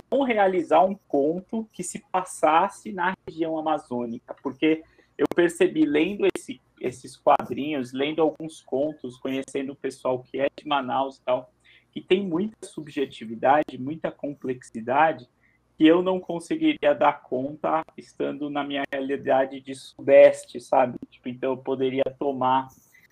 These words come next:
é, como verdade um estereótipo, um clichê, sabe? Então, é, é, esse é,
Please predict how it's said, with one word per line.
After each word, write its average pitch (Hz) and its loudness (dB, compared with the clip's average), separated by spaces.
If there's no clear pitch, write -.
é, 123 4
como 139 -4
verdade 131 4
um 151 -6
estereótipo, 139 4
um 143 -10
clichê, 139 -2
sabe? 123 -12
Então, 127 -2
é, 135 -2
é, - 2
esse 151 0
é, 139 2